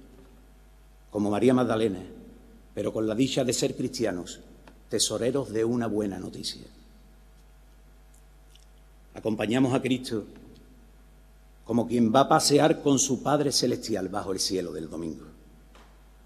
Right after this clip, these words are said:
Lo que fue, lo que será, nada parece distinto. El pasado se pasea junto a San Hermenegildo,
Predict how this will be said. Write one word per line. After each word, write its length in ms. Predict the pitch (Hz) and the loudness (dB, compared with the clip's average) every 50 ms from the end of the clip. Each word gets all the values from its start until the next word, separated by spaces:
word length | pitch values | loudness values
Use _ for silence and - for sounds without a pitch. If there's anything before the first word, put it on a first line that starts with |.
| - - - - - | -20 -20 -18 -8 -2
Lo 140 | 95 107 104 | 0 0 2
que 100 | - 95 | 0 -2
fue, 400 | - - 117 123 131 - - - - - - - - - - - - - - - - - - - - - | -2 0 0 0 0 0 -4 -14 -16 -18 -20 -20 -20 -20 -20 -20 -20 -20 -20 -20 -20 -20 -20 -20 -12 -8
lo 120 | 107 107 | -6 -4
que 120 | - 110 | -2 -2
será, 400 | - - 117 - - 127 113 - - - - - - - - - - - - - - - - - - - - - | -2 -2 -2 -2 -4 -6 -8 -10 -18 -20 -20 -20 -20 -20 -20 -20 -20 -20 -20 -20 -20 -20 -20 -20 -20 -20 -20 -16
nada 280 | - 92 120 139 110 107 | -10 -8 -8 -8 -8 -10
parece 360 | - 92 82 85 - - 85 | -10 -8 -6 -4 -4 -4 -4
distinto. 500 | 82 87 82 - 98 82 78 - - - - - - - - - - - - - - - - - - - - - - - - | -6 -8 -8 -8 -8 -8 -10 -10 -14 -18 -20 -20 -20 -20 -20 -20 -20 -20 -20 -20 -20 -20 -20 -20 -20 -20 -20 -20 -20 -10 -4
El 140 | 113 110 | -4 -2
pasado 480 | - - 101 - - 120 120 123 123 123 | 0 0 2 2 4 4 4 4 4 2
se 140 | - - 123 | 0 -2 0
pasea 420 | - 117 110 - 135 135 143 131 | 0 0 0 2 2 2 2 2
junto 400 | 107 120 120 120 117 120 120 113 | 2 2 2 2 0 0 -2 -2
a 40 | 101 | -2
San 220 | - - 104 101 | -2 -2 -2 -2
Hermenegildo, 840 | 104 95 101 98 101 101 101 92 80 90 131 131 127 107 104 104 92 | -2 -2 -2 -2 -2 -2 -4 -2 2 2 4 4 4 2 0 -4 -4